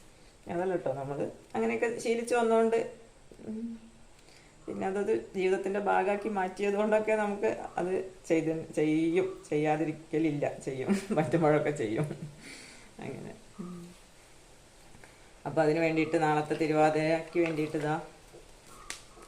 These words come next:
കൂവപ്പൊടി കൊടുന്നിട്ടുണ്ട്. നമുക്ക് തോട്ടത്തിൽ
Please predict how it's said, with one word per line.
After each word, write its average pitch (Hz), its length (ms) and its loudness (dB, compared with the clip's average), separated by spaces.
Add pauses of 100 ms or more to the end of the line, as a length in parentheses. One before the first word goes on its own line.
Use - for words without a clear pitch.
(1300)
കൂവപ്പൊടി 160 580 2 (1080)
കൊടുന്നിട്ടുണ്ട്. 139 500 -6 (120)
നമുക്ക് 143 260 -4
തോട്ടത്തിൽ 151 380 4